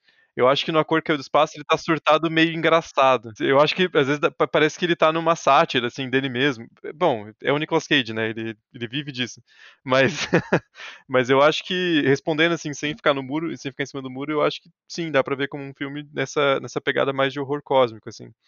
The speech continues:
E tem, tem vários títulos recentes que dá pra gente colocar junto, que são filmes muito interessantes, assim, uma construção mais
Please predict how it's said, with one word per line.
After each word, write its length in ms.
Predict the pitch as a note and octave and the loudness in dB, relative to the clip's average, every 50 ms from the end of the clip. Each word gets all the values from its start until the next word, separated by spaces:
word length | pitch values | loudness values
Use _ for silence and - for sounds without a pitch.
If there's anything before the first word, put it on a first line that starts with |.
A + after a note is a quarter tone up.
| _ _ _ _ _ _ _ _ | _ _ _ _ _ _ _ _
E 140 | - A2+ A#2 | -14 -14 -12
tem, 300 | - - C3 C3+ C3 B2 _ _ | -10 -8 -8 -8 -10 -14 _ _
tem 100 | - C#3 | -6 0
vários 340 | B2+ D3 F3 G#3 G#3 - - _ _ | 2 4 4 4 0 -4 -12 _ _
títulos 340 | - F#3+ - F#3+ E3+ C#3+ D3+ | -10 -8 -8 -8 -10 -6 -6
recentes 400 | D3+ C#3+ - D#3 D3+ D#3+ D#3+ - | -6 -4 -4 -4 -4 -4 -6 -4
que 80 | C3+ | -4
dá 80 | C3 - | -4 -4
pra 140 | - C3 B2 | -4 -6 -8
gente 180 | C3+ B2+ - | -8 -12 -10
colocar 340 | - C3 B2+ - - C3+ C3 | -8 -8 -6 0 0 0 0
junto, 320 | A2+ A#2+ C3+ C#3+ C#3 - | 0 -4 -10 -14 -14 -14
que 60 | - - | -14 -10
são 160 | - E3 D#3+ | -10 -10 -10
filmes 220 | - E3 E3+ D#3 | -10 -12 -12 -12
muito 200 | D3+ E3 - - | -12 -12 -12 -6
interessantes, 520 | F3+ - F3+ F#3+ - - E3 D#3 C#3+ - B2+ | -4 -2 -2 -2 -2 -2 -2 -2 -4 -6 -12
assim, 160 | - - B2+ | -14 -12 -10
uma 140 | B2 A#2+ - | -10 -10 -10
construção 560 | - C3+ C3 - C#3+ C3+ - - C#3 C3+ C#3+ | -10 -12 -12 -10 -12 -12 -8 -4 -4 -4 -2
mais 540 | C#3+ C#3 C3+ C3+ C#3+ C#3 C3 A#2+ - - | -2 0 0 0 0 -2 -6 -8 -12 -16